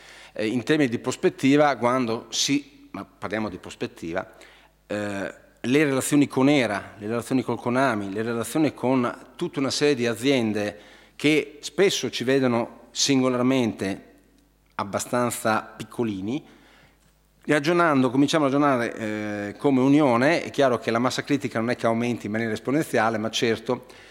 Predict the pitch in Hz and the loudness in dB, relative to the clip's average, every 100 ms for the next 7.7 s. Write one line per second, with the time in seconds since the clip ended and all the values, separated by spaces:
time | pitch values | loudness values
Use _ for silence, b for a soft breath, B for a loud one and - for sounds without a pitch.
0 | B - 147 135 117 127 143 135 117 113 | B 0 2 2 -2 -4 -2 -2 -2 -2
1 | 143 147 120 113 110 123 117 117 - 104 | -2 0 2 2 0 -2 0 0 -2 -4
2 | 131 113 104 - - 101 113 107 101 98 | -2 0 -2 -2 -10 -4 -2 -2 -4 -6
3 | 101 104 101 107 120 104 - 92 - 101 | -4 -6 -4 0 0 0 -6 -10 -8 -8
4 | - - - 95 90 98 82 78 80 - | -6 -10 -6 -6 -6 -4 -4 -4 -8 -14
5 | B B B B B 127 - 151 143 160 | B B B B B -2 2 2 2 0
6 | 143 127 - 127 131 117 110 - 120 113 | 0 0 2 2 2 2 -2 0 0 2
7 | 107 156 139 117 127 180 | 4 4 4 2 2 2